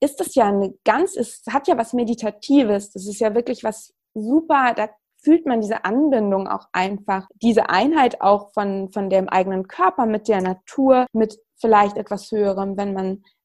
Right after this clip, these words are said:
an etwas Höheres glaubt. Und das ist ja genau das Teaching der, auch der Hohepriesterin, eben auch, dass wenn wir nach innen schauen, uns also auf uns fokussieren, dass wir dadurch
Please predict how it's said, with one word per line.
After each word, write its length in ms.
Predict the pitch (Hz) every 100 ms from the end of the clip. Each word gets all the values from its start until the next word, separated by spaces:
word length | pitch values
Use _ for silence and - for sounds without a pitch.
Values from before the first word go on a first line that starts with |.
| _
an 140 | 214
etwas 340 | 202 202 208 -
Höheres 400 | 202 196 202 -
glaubt. 500 | 294 349 208 - -
Und 180 | 214 220
das 180 | 214
ist 160 | 220 -
ja 160 | 214 196
genau 400 | 208 208 202 202
das 360 | 202 - - -
Teaching 520 | 269 269 - 214 202
der, 140 | -
auch 80 | -
der 200 | 214 202
Hohepriesterin, 920 | 302 269 - 220 208 - 196 196 196 -
eben 240 | 226 214 -
auch, 240 | 208 208
dass 280 | - 214 -
wenn 200 | 220 220
wir 100 | 208
nach 180 | 208 196 _
innen 340 | 226 233 269 294
schauen, 600 | - 294 285 302 339 381 440 -
uns 160 | 208 -
also 180 | 208 -
auf 160 | 190 _ _ _
uns 640 | - 226 262 370 392 - - _ _
fokussieren, 540 | 311 294 285 - 294 254
dass 180 | 226
wir 80 | 233
dadurch 440 | 196 196 220 285